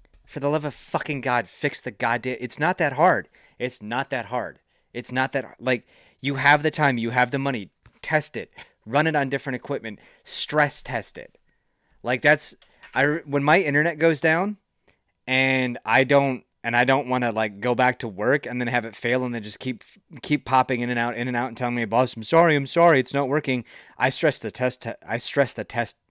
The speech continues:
I stress test the fuck out of it. That's what I do. And it, it's just, it's super annoying that when I, when I,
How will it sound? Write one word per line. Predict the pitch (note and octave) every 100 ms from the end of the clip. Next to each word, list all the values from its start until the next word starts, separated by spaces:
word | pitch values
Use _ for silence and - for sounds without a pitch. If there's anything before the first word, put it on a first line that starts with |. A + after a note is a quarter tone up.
| _ _ _ _ -
I | C3
stress | C3 - C#3 C#3+ C#3+ - -
test | C#3 B2+ -
the | G2+
fuck | - - B2 -
out | F#2
of | F2
it. | D2 - _ _ _ _ _ _ _ -
That's | B2 B2
what | C3+
I | B2+
do. | B2 F2 D2 _ _ _ -
And | C3
it, | C#3+ D3
it's | C#3 C3+
just, | D3 -
it's | D3 -
super | - D3 D#3+
annoying | C#3 B2 B2+ A#2
that | G2+
when | A2+
I, | A2+ A2+ G#2 F2 _ _ _ _ _ _ _ _ _ -
when | B2 D3 C3 - _ _
I, | B2+ C3+ C3+ A2 F#2+